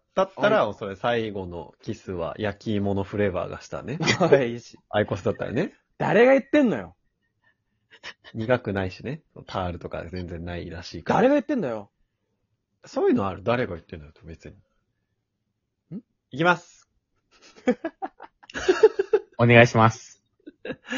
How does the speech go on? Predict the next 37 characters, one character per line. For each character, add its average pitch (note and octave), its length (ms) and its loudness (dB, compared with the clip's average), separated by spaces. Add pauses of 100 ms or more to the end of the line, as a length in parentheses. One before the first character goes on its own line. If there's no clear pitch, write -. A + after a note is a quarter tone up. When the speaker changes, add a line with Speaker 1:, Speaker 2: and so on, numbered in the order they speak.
(340)
Speaker 1:
第 F3 140 4
一 A3+ 80 0
問。 B3+ 240 2 (600)
Speaker 2:
や B3 140 6
っ C4 40 0
た E4 260 12
ー！ B2+ 40 0
Speaker 1:
え A#2 260 -6 (300)
ー、 B2+ 40 -12
ネ A#2+ 160 0
バ B3+ 380 2
ー - 40 -6
レ G3+ 80 -2
ッ G#3+ 100 -6 (120)
ト G3+ 240 -4
ゴ - 400 0 (400)
ー - 20 -20
と F#3+ 100 -4
い E3 200 -2
う C3 60 -10
曲 - 220 -12
か A#2+ 120 -8
ら、 G2+ 220 -6 (1500)
真 C#4+ 340 -2
実 D3+ 260 -6
は A#2 260 -2
最 G#3 360 -2
高 G#3 340 2
の F#3+ 240 -6
嘘 G#3 300 -4
で - 160 -10 (220)
隠 F#3 80 -6
し - 160 -12
て、 - 240 -10 (1000)
現 F#3+ 340 -2
実 F#3+ 320 -4
は D3+ 260 4